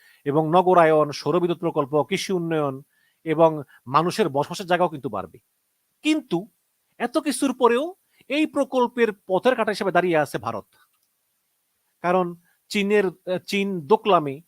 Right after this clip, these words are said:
ভারতের একদম ঘাড়ের উপরে নিঃশ্বাস ফেলতেছে, এবং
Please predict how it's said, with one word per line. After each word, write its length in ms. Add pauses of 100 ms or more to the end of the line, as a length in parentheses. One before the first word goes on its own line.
(240)
ভারতের 360
একদম 300
ঘাড়ের 380
উপরে 240
নিঃশ্বাস 320
ফেলতেছে, 400 (760)
এবং 260